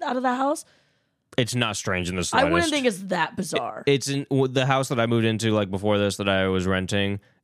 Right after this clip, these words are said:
Speaker 2: It's insane how many, like, kids' toys I
Speaker 1: Kids'
Speaker 2: found
Speaker 1: toys
Speaker 2: just
Speaker 1: are in
Speaker 2: sitting
Speaker 1: the
Speaker 2: around
Speaker 1: yard.
Speaker 2: everywhere. And then I found out that someone, like, the last people lived there, like, fostered kids or something like that. Like, s-, you'll find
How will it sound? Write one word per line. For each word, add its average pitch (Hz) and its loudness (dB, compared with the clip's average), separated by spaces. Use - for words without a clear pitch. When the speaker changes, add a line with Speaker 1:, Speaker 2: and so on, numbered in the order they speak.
Speaker 2:
It's 117 -2
insane 107 -4
how 95 0
many, 92 -2
like, 90 -2
kids' 101 -2
toys 90 -2
I 90 2
Speaker 1:
Kids' 90 -2
Speaker 2:
found 92 0
Speaker 1:
toys - 0
Speaker 2:
just - 2
Speaker 1:
are - 4
in - 2
Speaker 2:
sitting - 0
Speaker 1:
the 92 2
Speaker 2:
around 92 4
Speaker 1:
yard. 90 2
Speaker 2:
everywhere. 87 0
And 95 2
then 98 2
I 98 0
found 104 -2
out 98 0
that 92 -6
someone, 90 -4
like, 90 -2
the 95 -2
last 87 -2
people 87 -2
lived 87 -2
there, 87 0
like, 85 -4
fostered 90 -4
kids 90 -4
or 90 -4
something 95 -4
like 92 0
that. 92 0
Like, 87 -4
s-, - -10
you'll 143 2
find 139 -4